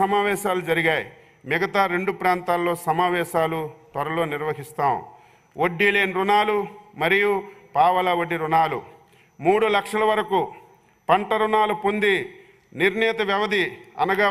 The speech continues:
ఒక సంవత్సరంలో తిరిగి చెల్లించే అర్హులైన రైతులందరికీ రెండు వేల ఇరవై నాలుగు ఇరవై ఐదు నుండి వడ్డీ లేని రుణాలు మరియు పావలా వడ్డీ పథకం కింద వడ్డీ రాయితీ అందించాలని ఆంధ్ర ప్రభుత్వం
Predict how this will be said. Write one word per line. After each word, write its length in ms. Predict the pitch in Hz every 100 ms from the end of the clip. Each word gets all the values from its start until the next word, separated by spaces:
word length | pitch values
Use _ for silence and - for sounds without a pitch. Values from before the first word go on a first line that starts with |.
| 190
ఒక 120 | 185 170
సంవత్సరంలో 580 | 180 185 185 190 190 180 120 - - - _
తిరిగి 280 | 156 190 208 208
చెల్లించే 500 | 202 196 196 190 190 180 160 - -
అర్హులైన 580 | 147 180 196 196 202 190 180 175
రైతులందరికీ 840 | 180 180 170 190 196 214 202 196 127 - - _ _
రెండు 240 | 135 185 185
వేల 200 | 180 175
ఇరవై 300 | 165 180 185 175
నాలుగు 260 | 170 165 170
ఇరవై 300 | 165 170 170
ఐదు 240 | 170 165 165
నుండి 240 | 175 202 214 202 - - _ -
వడ్డీ 320 | 131 156 175 190 180
లేని 300 | 170 170 165 160 - -
రుణాలు 400 | 147 170 196 190 180 170
మరియు 280 | 185 202 190 - - - -
పావలా 400 | 147 185 190 185
వడ్డీ 300 | 175 170 170 165
పథకం 320 | 160 170 175
కింద 260 | 156 170 190 202 196 - - _
వడ్డీ 320 | 127 151 151 180 170
రాయితీ 340 | 156 180 180 180
అందించాలని 680 | 165 165 165 165 156 156 160 156 - - -
ఆంధ్ర 320 | 127 170 170 170
ప్రభుత్వం 440 | 160 156 160 -